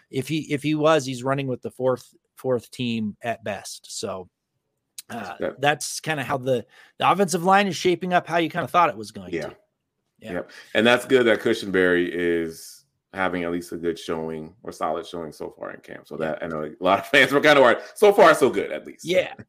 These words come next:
Speaker 1: Yeah. And, and it's hard to judge, right? Because like I said, the, the, the, they really
Speaker 2: The
Speaker 1: have
Speaker 2: whole
Speaker 1: only
Speaker 2: line.
Speaker 1: been together for a few days
Speaker 2: Yeah.
Speaker 1: 'cause
Speaker 2: Yeah.
Speaker 1: McGlinchey was out. Uh, you know, he was, he, he had personal, uh, was off for personal reasons.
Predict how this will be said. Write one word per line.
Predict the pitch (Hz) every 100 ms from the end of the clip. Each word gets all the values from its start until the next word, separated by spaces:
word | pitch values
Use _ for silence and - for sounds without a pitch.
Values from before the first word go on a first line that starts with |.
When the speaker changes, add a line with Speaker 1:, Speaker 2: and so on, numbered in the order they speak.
| 139
Speaker 1:
Yeah. | 202 220 240
And, | 247
and | 226 262
it's | 269 -
hard | 202 302
to | 339
judge, | 202 277 226
right? | 175 208
Because | 190 226 214
like | 208
I | 214
said, | 269 214
the, | 151 147
the, | 170 190 - - 170
the, | 170 196 190 160
they | 160 196
really | 196 262 254
Speaker 2:
The |
Speaker 1:
have | 202
Speaker 2:
whole | 214
Speaker 1:
only | 202
Speaker 2:
line. |
Speaker 1:
been | 208 180
together | 147 208 247 -
for | 185
a | 160
few | - 190
days | 131 196 -
Speaker 2:
Yeah. | - -
Speaker 1:
'cause | 160 - -
Speaker 2:
Yeah. | 156
Speaker 1:
McGlinchey | 151 147 208 226
was | 196 147
out. | 143 151 170 - - _ _ _ _ -
Uh, | 131 123 135
you | 147
know, | 135
he | 147 190
was, | 190 143 -
he, | 127 180
he | 135 143
had | 170
personal, | - 165 175 170 165 165
uh, | 151 139
was | 139 151
off | 156 -
for | 143
personal | - - 165
reasons. | 147 151 156 160 160 -